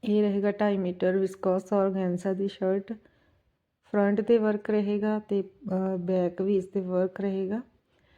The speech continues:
ਬਾਟਮ ਢਾਈ ਮੀਟਰ ਮਸਲਿਨ ਦੀ ਵਰਕ ਵਾਲੀ ਮਿਲੇਗੀ ਤੇ ਸਵਾ ਦੋ ਮੀਟਰ ਦੁਪੱਟਾ ਰਹੇਗਾ ਔਰਗੈਂਜ਼ਾ ਦਾ।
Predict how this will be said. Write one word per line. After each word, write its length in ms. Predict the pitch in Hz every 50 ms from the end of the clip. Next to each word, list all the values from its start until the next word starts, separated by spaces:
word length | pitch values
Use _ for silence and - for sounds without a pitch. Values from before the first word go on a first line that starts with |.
| _ _ _ _ _ _ _ _ _ _ _ _ _ _ _ _ _ _ _ _ _ _ _ _ _ _ _ _ _ _ _ -
ਬਾਟਮ 440 | 175 - 202 190 190 196 214 214 214
ਢਾਈ 200 | 202 214 208 202
ਮੀਟਰ 280 | 190 180 180 180 196 196
ਮਸਲਿਨ 480 | 196 202 190 - 196 190 185 185 185
ਦੀ 100 | 185 196
ਵਰਕ 420 | 185 175 175 175 180 180 180 - 202
ਵਾਲੀ 280 | 196 208 202 202 208
ਮਿਲੇਗੀ 400 | 208 208 208 202 208 202 196 208
ਤੇ 160 | 202 202 202 202
ਸਵਾ 360 | - - 196 185 175 185 190
ਦੋ 160 | 180 196 185
ਮੀਟਰ 280 | 190 185 180 - 185 185
ਦੁਪੱਟਾ 480 | 175 180 180 - 175 175 - 160 156
ਰਹੇਗਾ 380 | 151 160 143 - 170 175 175 196
ਔਰਗੈਂਜ਼ਾ 760 | - - 180 170 175 170 170 170 160 165 160 - 170 165 165
ਦਾ। 200 | 160 165 170 165